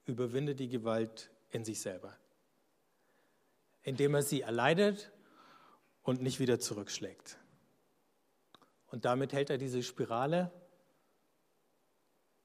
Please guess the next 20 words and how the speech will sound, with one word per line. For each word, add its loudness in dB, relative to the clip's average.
an. -8
Deswegen 0
kann 0
Paulus 4
ganz -2
am -4
Ende, -2
nee, -8
ganz -4
am -2
Anfang 0
des -2
ersten -2
Korintherbriefs 2
sagen, 4
„Denn 0
das 0
Törichte 4
an 2
Gott 4